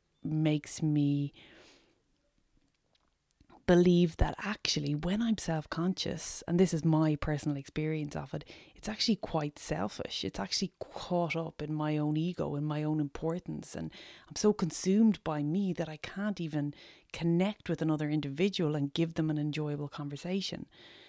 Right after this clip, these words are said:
Um, and I know there's many more layers to this, but that's how it's kind of felt for me. And that's really helped me say, you know, this is not about you. This is about two individuals interacting and having a fulfilling and meaningful conversation. And we cannot do that if I believe that they are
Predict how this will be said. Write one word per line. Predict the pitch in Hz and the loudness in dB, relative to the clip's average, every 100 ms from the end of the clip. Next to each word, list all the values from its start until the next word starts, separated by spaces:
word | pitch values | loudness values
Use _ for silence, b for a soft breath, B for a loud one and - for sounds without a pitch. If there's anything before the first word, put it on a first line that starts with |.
| B B - | B B -4
Um, | - 165 | 0 4
and | 214 | 6
I | 262 | 8
know | 254 262 | 8 8
there's | 226 | 6
many | 185 165 160 | 6 4 6
more | 151 | 4
layers | 143 160 202 214 | 2 2 0 -2
to | - | -4
this, | 147 143 | -6 -4
but | - 151 | -4 -4
that's | 208 208 | -6 -6
how | - 165 160 | -4 -2 -2
it's | 147 - | -2 -8
kind | - 156 | -6 -4
of | - | -4
felt | - - 160 160 | -8 -6 -2 -2
for | - - 151 147 | -6 -4 0 2
me. | 170 196 | 2 2
And | 147 | 2
that's | 165 - - | 0 -2 -4
really | 160 151 | -2 -2
helped | 147 - 208 233 - | -4 0 2 2 -4
me | 156 156 156 | -6 -6 -6
say, | - 165 160 | -8 -8 -6
you | 175 | -4
know, | 165 | -4
this | 208 - | -4 -6
is | 220 | -2
not | 165 185 | 0 0
about | 190 151 - | -2 -4 -6
you. | 147 147 | -6 -4
This | 143 170 | -4 -4
is | 202 | -4
about | 165 160 - B B B B B - | -2 -6 -8 B B B B B -2
two | - 202 190 | 4 6 6
individuals | 160 160 170 151 151 151 | 4 2 2 0 0 0
interacting | 160 - 156 175 - 156 147 | 0 0 0 0 -6 -8 -6
and | 147 | -4
having | 147 160 160 151 | -2 0 0 -4
a | |
fulfilling | - 160 - 165 165 | -6 -6 -2 0 2
and | 160 | 2
meaningful | 170 170 170 180 | 2 2 0 -2
conversation. | - 185 180 175 277 277 165 | -2 -2 -2 0 2 0 -2
And | 156 170 | -2 2
we | 202 | 2
cannot | - 214 196 196 - | 4 2 4 0 -2
do | 233 277 | 4 4
that | 285 151 156 | 4 2 -2
if | - | 0
I | 175 | -2
believe | 180 175 185 175 | 0 0 0 -2
that | - - | -6 -6
they | 180 180 | -4 -2
are | 175 | -4